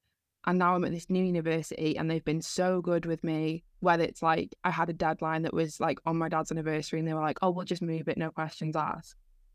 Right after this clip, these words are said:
Or if I'm, like, I'm having a bit of a bad day, um, I've missed this class, but this is why it is. Um, so I was just wondering, what's your kind of experience with having to tell people that ju-, aren't just making friends at university,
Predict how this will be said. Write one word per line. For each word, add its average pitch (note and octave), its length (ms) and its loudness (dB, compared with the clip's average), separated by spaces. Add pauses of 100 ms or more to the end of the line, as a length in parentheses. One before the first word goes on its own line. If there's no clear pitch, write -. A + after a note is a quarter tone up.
(280)
Or F3+ 140 6
if E3+ 100 -2
I'm, E3+ 140 2
like, D#3+ 300 2
I'm F3+ 100 2
having F3 200 0
a E3+ 40 0
bit E3+ 160 0
of E3 60 -6
a E3+ 60 -4
bad E3 220 -2
day, D#3 460 -4 (880)
um, D#3 340 4
I've D#3+ 220 0
missed E3+ 240 0
this E3 120 -2
class, D#3 320 0
but C#3 140 -6
this D#3+ 200 -2
is D3+ 100 -8
why D#3 220 2
it D#3 140 0
is. - 520 -2 (380)
Um, E3+ 360 4
so F3+ 120 -2
I F3 40 4
was F3 80 2
just F3+ 120 -6
wondering, F3 240 0
what's F3+ 200 -2
your E3+ 140 0
kind E3 220 -2
of E3+ 60 -4
experience D#3+ 680 -2
with F3 300 -2 (580)
having E3 360 -2
to D#3+ 160 -2
tell D#3+ 520 0
people F3 280 -2
that - 80 2
ju-, - 160 -4
aren't E3+ 220 -2
just E3+ 140 -4
making E3 380 -2
friends D#3+ 280 -2
at - 60 -4
university, F3+ 680 -4